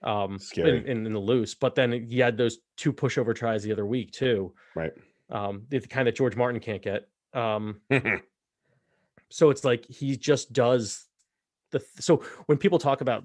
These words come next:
Speaker 1: like, potential, you know, wh-, "Oh, it's gonna be different when he's alive," it's like, no, the, the stuff he does is w-, like, it's what makes him special is that he can do all that stuff. It's not
Speaker 2: Mm-hmm.
Speaker 1: like, yeah, he, he'll get, he'll have less to do 'cause there'll be,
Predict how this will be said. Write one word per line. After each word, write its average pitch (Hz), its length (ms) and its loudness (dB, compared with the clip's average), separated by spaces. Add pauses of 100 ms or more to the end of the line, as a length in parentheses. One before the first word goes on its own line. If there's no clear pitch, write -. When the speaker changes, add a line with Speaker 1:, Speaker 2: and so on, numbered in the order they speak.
Speaker 1:
like, 123 140 -2
potential, 123 400 -4
you 127 80 -2
know, 95 140 -4 (180)
wh-, - 280 -12 (180)
"Oh, 135 200 4
it's 127 120 2
gonna 131 160 4
be 120 80 -2
different 131 320 2
when 127 120 0
he's 113 200 -2
alive," 113 240 -4
it's - 80 -10
like, 139 100 -6
no, 160 220 4 (140)
the, 156 120 0 (180)
the 135 80 -10
stuff - 320 -2
he 160 160 -8
does 143 480 0 (760)
is 143 160 0
w-, 147 240 -6
like, 143 180 -2 (140)
it's - 220 -4
what 165 140 2
makes 160 200 4
him 147 60 4
special 151 340 0
is 113 60 -4
that 117 100 -4
he 135 100 -6
can 127 180 -4
do 120 180 2
all 101 140 2
that 98 180 -6
stuff. - 380 -10
It's - 140 -12
not 139 140 0
Speaker 2:
Mm-hmm. 165 100 -4
Speaker 1:
like, 135 180 -4
yeah, 143 200 2
he, 107 160 -14
he'll 143 200 0
get, 135 240 2 (800)
he'll 151 120 -2
have 123 120 -4
less 131 240 0
to 123 120 -2
do 107 260 0
'cause 107 140 -8
there'll 104 100 -2
be, 98 200 -10